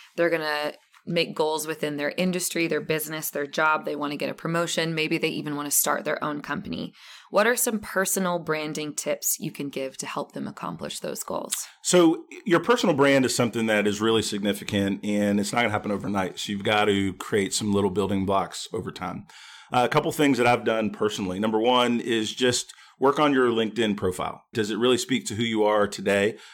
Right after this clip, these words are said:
Speaker 2: what you've done in the past, but more importantly, what do you aspire to do in the future? And people need to realize that the business card days of old are really gone. LinkedIn, in my opinion, from a professional standpoint,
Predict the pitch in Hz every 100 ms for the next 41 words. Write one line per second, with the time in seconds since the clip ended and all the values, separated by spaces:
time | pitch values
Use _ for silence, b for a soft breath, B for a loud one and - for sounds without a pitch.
0 | B B 120 120 113 113 104 104 113 107
1 | - 135 147 113 139 127 113 110 104 107
2 | 110 107 - 104 95 101 95 90 90 -
3 | _ _ _ - 127 123 123 107 151 156
4 | 160 139 135 135 - 120 113 110 110 120
5 | 123 117 107 107 - 107 104 - - -
6 | - 113 104 123 135 139 - 135 113 107
7 | 101 - b b b 113 113 110 101 98
8 | 104 123 110 104 101 107 95 92 104 107
9 | 92 85 - 117 117 117 127 123 113 110
10 | 107 113 107 113 135 131 - 87 82 -
11 | B - 104 - 110 - 147 - 131 113
12 | - 90 90 - 82 82